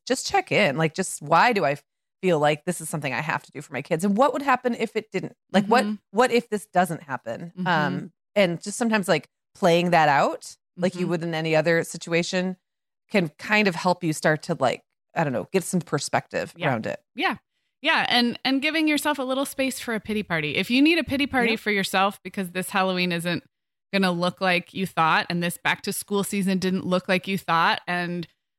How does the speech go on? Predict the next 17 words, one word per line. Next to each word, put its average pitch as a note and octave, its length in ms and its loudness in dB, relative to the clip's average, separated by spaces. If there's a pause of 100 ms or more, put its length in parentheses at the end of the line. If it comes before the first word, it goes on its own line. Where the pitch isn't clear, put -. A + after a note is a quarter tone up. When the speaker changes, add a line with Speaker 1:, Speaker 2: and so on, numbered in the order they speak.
(120)
Speaker 2:
looking F#3+ 280 -2
ahead F#3+ 320 0
to G3 100 -2
the F3+ 100 0
other F3+ 260 2
holidays, F3+ 560 0
like, F3+ 400 -4
I G3 120 0
just G3+ 240 -2
think, G3 500 -4
um, D#3 400 0 (120)
we F#3+ 440 0
all E3+ 400 2
deserve D#3+ 360 -4
a D#3+ 60 -2
little D#3 240 -4
space - 640 -4